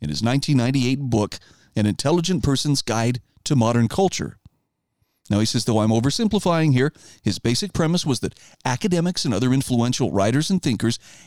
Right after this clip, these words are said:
had given up defending, much less advancing, Western thought and culture. Many, in fact, had spent years attacking the art, history, faith, and principles of Judeo-Christian civilization.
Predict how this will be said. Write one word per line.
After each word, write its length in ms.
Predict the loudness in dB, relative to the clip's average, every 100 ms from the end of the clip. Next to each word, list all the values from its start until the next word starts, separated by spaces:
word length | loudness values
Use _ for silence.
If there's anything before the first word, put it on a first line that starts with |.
| _ -4
had 160 | -4
given 240 | -2 0 0
up 160 | 0
defending, 640 | -2 -2 2 2 4 2 0 0
much 200 | 0 0
less 200 | -2 0
advancing, 680 | -2 0 0 0 0 2 2
Western 380 | 2 0 0 0
thought 320 | 0 0 0
and 100 | 0
culture. 520 | 2 0 0 -8 -10 _ _ _ _ _ -20 -18 -2
Many, 240 | 0 2 2
in 80 |
fact, 280 | 0 -2 -2
had 100 | -2
spent 240 | 0 -2 0
years 400 | 0 2 0 -2
attacking 400 | -2 -2 0 0
the 120 | 0
art, 280 | 0 0 -2 -10 _ -4
history, 440 | -2 -2 -2 -4 -6 -16
faith, 420 | -6 -2 -2 -4 -6
and 240 | -2 -2 0
principles 480 | 0 0 -2 -4 -6 -8 -2
of 160 | -2
Judeo-Christian 840 | 0 0 2 2 0 -2 0 0 0
civilization. 840 | 0 0 0 2 0 -2 -6 -8